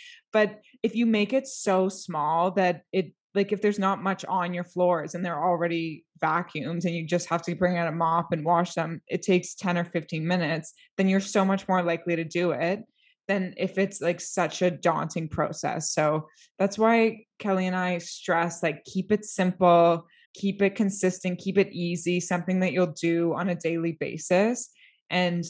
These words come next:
like, it's that, that, like, does wonders, like, where you'll be in a week, where you'll be in a month, like, your place and your mental clutter and your physical clutter, your digital clutter, it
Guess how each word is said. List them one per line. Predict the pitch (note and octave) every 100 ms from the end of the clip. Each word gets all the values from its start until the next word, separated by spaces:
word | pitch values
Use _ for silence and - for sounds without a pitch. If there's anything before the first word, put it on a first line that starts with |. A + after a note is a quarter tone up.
| -
like, | F3+ F3+ -
it's | - C#3+ - - -
that, | F#3 E3+ E3+ - -
that, | F3+ F3
like, | E3 D3+
does | E3+ D#3
wonders, | D#3 C#3+ D#3 D#3 F3+
like, | E3+
where | F3+ F3+
you'll | F3+
be | E3 F#3
in | F3+
a | F3
week, | D#3 F3 D3+
where | D#3+ E3
you'll | F3
be | E3 E3+
in |
a | E3+
month, | D#3+ E3 D#3+ D#3+
like, | D#3+
your | E3+ - _
place | - G3 F3 F3+ -
and | - F3
your | E3+
mental | E3+ E3+ F3 E3+ F3+
clutter | - F3+ E3+ E3 E3+
and | E3 D#3 - _ -
your |
physical | E3 F3+ F3 F3+ F3+
clutter, | - F3+ E3+
your | E3
digital | D3+ D#3+ D3+ F3
clutter, | E3+ F3 E3+ F#3 F3+
it | E3+